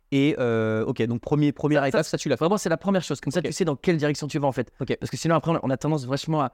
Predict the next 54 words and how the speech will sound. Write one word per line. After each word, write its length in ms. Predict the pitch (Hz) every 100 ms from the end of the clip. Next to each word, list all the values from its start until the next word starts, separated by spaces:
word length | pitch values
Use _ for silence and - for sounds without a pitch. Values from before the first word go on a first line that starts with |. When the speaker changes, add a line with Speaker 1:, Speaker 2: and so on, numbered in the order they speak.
| _
Speaker 2:
à 80 | -
s'éparpiller, 480 | - 135 143 - 147
à 40 | 135
dire : « 100 | 127
J'aime 160 | 139
ça, 240 | 131 147 139
j'aime 160 | 139
ça, 200 | 127 139
j'aime 120 | 127
ça. » 240 | 123 170 165
Speaker 1:
Ouais. 160 | 127 110
Speaker 2:
Et 40 | 117
moi, 100 | 135
je 60 |
sais, 100 | -
par 100 | 151
exemple, 200 | 135 156
j'ai, 80 | 127
j'aime 200 | 120 131
un 40 | 131
peu 140 | 147
tout. 160 | - 151 - _ _
C'est-à-dire, 380 | - 131 135 127
j'ai, 180 | 120 117
j'ai 120 | 117
fait 100 | 117
pareil 240 | 131 131
tellement 260 | 139 131 131
de, 180 | 123 117
de, 200 | 117 117
de 140 | 117
taf. 320 | - 165 - _ -
Je 120 | -
sais 160 | 131 160
que 100 | -
tout 260 | 117 - 196
m'intéresse 380 | 170 139 160
potentiellement. 560 | - 135 127 123 143 190 - _
Maintenant, 260 | 135 135 160
lequel, 500 | 139 123 180 180 190 139 123
sur 140 | 131
lequel 200 | 127 170
je 60 | 143
vais 40 |
me 60 | 139
concentrer 520 | 135 127 131 160 202 _ _ -
et, 160 | 131
euh, 100 | 123 117
et, 180 | 127 123
euh, 240 | 120 120 110
et, 260 | 120 113
et 60 | 123
pourquoi 520 | - 147 - 165
et, 60 | 190